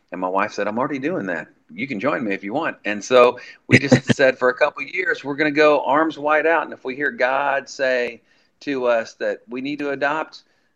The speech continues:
Speaker 1: man, we'll just jump into that story as well. And, uh, two years later, a little girl from China, uh, was on our video screen.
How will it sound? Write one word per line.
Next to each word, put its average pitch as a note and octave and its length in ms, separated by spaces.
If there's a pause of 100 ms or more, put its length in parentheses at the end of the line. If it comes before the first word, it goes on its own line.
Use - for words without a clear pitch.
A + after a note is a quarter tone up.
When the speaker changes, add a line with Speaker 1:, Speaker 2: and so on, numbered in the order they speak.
Speaker 1:
man, C3+ 220
we'll C3+ 120
just C#3 200
jump C#3+ 220
into C#3+ 180
that C#3+ 200
story C#3+ 340
as B2 100
well. C#3 420
And, G2+ 280
uh, G2 340
two C3+ 120
years C3 260
later, C3 320
a A#2+ 60
little B2 180
girl A2+ 240
from G#2 180
China, B2 500 (180)
uh, F#2 380
was F#2+ 140
on A2 140
our G#2 80
video B2 360
screen. C#3 540